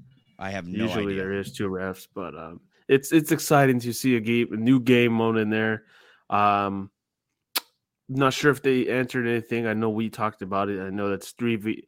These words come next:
Speaker 2: three on three, four on four. I wonder if five on five is gonna be an option.
Speaker 1: Uh, five on five is not an option. There is only three on three vers-, or three, or four on four. So they weren't allowed to add the ten person in this,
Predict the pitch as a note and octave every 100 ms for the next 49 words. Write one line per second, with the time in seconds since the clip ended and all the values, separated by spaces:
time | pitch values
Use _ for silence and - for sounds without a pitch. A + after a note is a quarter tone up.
0 | - - _ B2+ A#2+ G#2 A2 C3 D3+ D3
1 | C3+ - - A#2 G#2+ G2 G2 - C3+ C3+
2 | B2+ G#2+ A2 G#2 F#2+ - G#2 G2+ F#2 F#2+
3 | G2 F#2 F2+ F2 F2+ F2+ F2 F2 F2 F2+
4 | - F2 F2+ _ _ - G#2+ G2 A2+ A2
5 | G#2 G2+ G2 G2 F2 F#2 F2+ E2+ D2 -
6 | D2+ E2+ F#2 F2+ F#2+ G2 F#2 G2 G#2+ A2+
7 | G#2+ G2+ G2+ G#2+ G#2 F#2 F#2 - G2 F2+
8 | E2+ G2 G2 - F#2 E2 - G2+ F#2+ F2+
9 | D#2+ F2 D2 - F2+ F#2 F#2+ G#2 A2+ G2+
10 | G#2 G2+ G2+ F#2 F2+ F2+ E2 - F2+ -
11 | F2 E2 D#2+ D#2+ E2 D#2+ D#2+ -